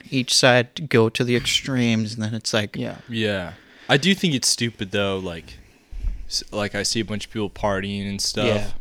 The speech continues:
Speaker 2: Right. That's,
Speaker 3: Like,
Speaker 2: that's
Speaker 3: I,
Speaker 2: not
Speaker 3: I, I, uh,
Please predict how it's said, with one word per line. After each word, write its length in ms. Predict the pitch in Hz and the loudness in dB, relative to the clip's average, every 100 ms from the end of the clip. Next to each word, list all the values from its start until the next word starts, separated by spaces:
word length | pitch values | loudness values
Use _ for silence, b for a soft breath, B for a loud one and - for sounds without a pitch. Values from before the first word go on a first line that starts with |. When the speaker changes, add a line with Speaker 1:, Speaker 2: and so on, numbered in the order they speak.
| - - | -6 2
Speaker 2:
Right. 460 | 120 110 69 - - | 6 6 4 0 0
That's, 360 | 120 - - - - - - - - - - 135 | 2 2 0 -6 -14 -20 -20 -20 -20 -20 -8 0
Speaker 3:
Like, 100 | 123 | 6
Speaker 2:
that's 260 | 147 143 | 6 8
Speaker 3:
I, 280 | 147 151 151 | 8 8 8
Speaker 2:
not 160 | 120 - | 2 0
Speaker 3:
I, 160 | 117 131 | 4 6
I, 80 | 123 | 6
uh, 440 | 117 104 90 64 | 4 2 -2 -6